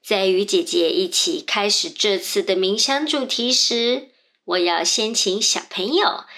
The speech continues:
找一张结实的椅子，坐在上面，闭上双眼，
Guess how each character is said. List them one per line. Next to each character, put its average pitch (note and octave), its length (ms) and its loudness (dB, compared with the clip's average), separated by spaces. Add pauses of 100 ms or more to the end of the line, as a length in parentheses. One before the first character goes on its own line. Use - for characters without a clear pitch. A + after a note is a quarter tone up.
(120)
找 - 260 -4
一 B3 120 -2
张 C#4 400 0
结 G4+ 260 2
实 A3+ 320 2
的 G#3 120 2
椅 E3+ 200 0
子， - 360 -10 (440)
坐 G3 280 0
在 E3+ 260 -6
上 D3+ 360 0
面， E3 300 -6 (880)
闭 F4+ 200 6
上 E4+ 320 2
双 G4 360 2
眼， D4+ 360 0